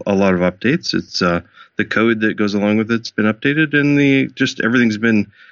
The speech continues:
simplified, updated. It's a little cleaner. It includes a,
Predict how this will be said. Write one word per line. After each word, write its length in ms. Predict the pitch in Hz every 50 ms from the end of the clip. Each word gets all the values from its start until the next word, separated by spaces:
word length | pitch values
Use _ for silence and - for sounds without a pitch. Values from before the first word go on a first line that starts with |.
| - _ -
simplified, 680 | - - - 117 113 131 117 107 - 110 110 110 110 107
updated. 580 | 110 104 - - 110 107 104 104 107 104 101 - _ -
It's 380 | 104 107 - 76 90 101 -
a 40 | 117
little 200 | 110 110 104 101
cleaner. 500 | - - - 101 98 95 98 101 98 101 _ _ _ _ _ _ -
It 120 | 101 107
includes 380 | 107 104 98 - 120 113 95 101
a, 340 | 101 95 95 92 92 92